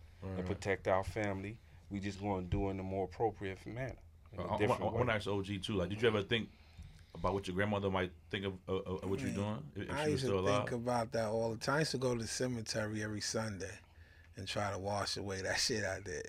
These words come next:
Speaker 3: right?
Speaker 1: <laughs>
Speaker 3: But it's funny you ask that question because right before I got locked up, I just started praying. I used to pray a lot.
Speaker 1: Mm.
Speaker 3: And I didn't know what it was. I just knew it was something that wasn't sitting well with me.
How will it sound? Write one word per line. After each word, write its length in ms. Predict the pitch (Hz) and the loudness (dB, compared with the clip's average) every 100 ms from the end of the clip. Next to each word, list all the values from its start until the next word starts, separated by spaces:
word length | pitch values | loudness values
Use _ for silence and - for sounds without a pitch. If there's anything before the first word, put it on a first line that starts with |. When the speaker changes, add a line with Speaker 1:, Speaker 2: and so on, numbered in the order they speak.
| 110 | -2
Speaker 3:
right? 240 | 107 92 - 87 95 87 - | 2 2 0 -4 -4 -4 -6
Speaker 1:
<laughs> 380 | - - - - | -12 -18 -16 -4
Speaker 3:
But 280 | 139 131 - | 0 0 2
it's 200 | 151 135 | 2 2
funny 340 | - 160 196 160 | 2 0 0 0
you 140 | 113 | 0
ask 300 | 139 131 - | 2 0 -2
that 200 | 117 117 | -2 -4
question 520 | - 127 131 - 120 | -2 0 0 -2 -4
because 580 | 117 107 - 107 107 - - - - - - - - - - - - - - | -4 -6 -4 -4 -4 -8 -12 -16 -20 -18 -18 -18 -20 -20 -20 -20 -20 -18 -2
right 240 | 135 147 | 0 0
before 340 | 139 131 139 123 | -2 -2 2 4
I 120 | 120 | 4
got 260 | 113 113 | 2 -2
locked 340 | 117 117 117 117 | -2 -4 -4 -4
up, 200 | 110 - - | -4 -4 -6
I 60 | |
just 160 | 123 123 | -2 -2
started 380 | - 110 107 107 | 0 0 0 -6
praying. 340 | - 110 110 107 - - - - - - | -4 -2 -2 -4 -12 -18 -20 -20 -20 -8
I 20 | 110 | -4
used 140 | 104 | -4
to 80 | - - | -6 -6
pray 300 | - 113 95 | 0 0 0
a 100 | 98 | -4
lot. 180 | 85 - - 95 | -8 -10 -12 -8
Speaker 1:
Mm. 120 | 90 82 - - - - - - - - | -8 -10 -16 -20 -20 -20 -20 -20 -18 -4
Speaker 3:
And 80 | 139 | 0
I 140 | 165 | 2
didn't 120 | 120 | 2
know 100 | 107 | 0
what 220 | 101 101 95 | -2 -2 -2
it 80 | 110 | -4
was. 300 | 92 101 101 | -6 -6 -4
I 100 | 117 | -4
just 240 | 113 - | -2 -2
knew 160 | 110 104 | -2 -2
it 60 | |
was 140 | 92 101 | -2 0
something 480 | - 110 - 101 | 2 0 0 -6
that 180 | 98 101 | -4 -2
wasn't 300 | 104 104 98 | -2 -2 -2
sitting 420 | - 110 98 104 101 | -2 0 -2 -4 -4
well 260 | 98 101 | -4 -2
with 200 | 101 90 | -4 -4
me. 120 | - | -10